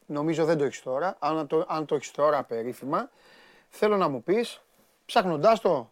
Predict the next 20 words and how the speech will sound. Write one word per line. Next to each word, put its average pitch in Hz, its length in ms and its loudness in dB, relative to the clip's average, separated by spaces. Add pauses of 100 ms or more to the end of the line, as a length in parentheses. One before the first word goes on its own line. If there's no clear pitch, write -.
ρωτώντας 196 540 2
τους, 160 160 -4
δεν 165 100 -4
ξέρω 139 260 0
τι, 214 280 0 (360)
στον 180 280 -2
Ολυμπιακό 170 800 4 (360)
τελικά 190 600 2 (140)
ποιο 254 400 2
είναι 247 440 2 (240)
το 202 120 0
σκεπτικό 208 540 2
τους 147 180 -4
με 151 120 -2
αυτό. 131 320 -4 (240)
Θα 156 200 0
πάρουν 220 340 6
τον 214 120 6
τεχνικό 202 360 6
διευθυντή, 208 720 4